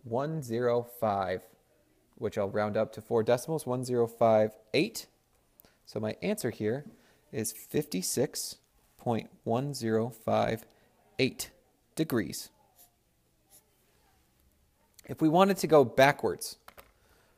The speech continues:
we're gonna separate this into pieces. So we have twenty-one point two five six degrees. So I'm gonna take the twenty-one degrees part, and then I'm gonna do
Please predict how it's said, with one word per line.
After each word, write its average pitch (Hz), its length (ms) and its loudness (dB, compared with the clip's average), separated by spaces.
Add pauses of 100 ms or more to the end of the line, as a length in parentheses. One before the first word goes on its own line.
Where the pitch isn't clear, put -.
(260)
we're 139 120 2
gonna 170 260 2 (300)
separate 139 540 -2
this 131 180 -4
into 139 140 -6
pieces. - 480 -6 (160)
So - 160 -8
we 131 120 2
have 117 280 -2
twenty-one 135 720 -2 (320)
point 120 240 -4 (400)
two 170 480 -4 (160)
five 113 380 0 (160)
six - 600 -8 (800)
degrees. - 520 -4 (680)
So - 140 -2
I'm 135 60 -2
gonna 151 120 0
take 180 180 0
the 190 80 -2
twenty-one 185 520 0
degrees 143 380 0
part, - 320 -2 (840)
and 127 160 -2
then 139 100 2
I'm 156 120 0
gonna 147 180 0
do 113 340 -2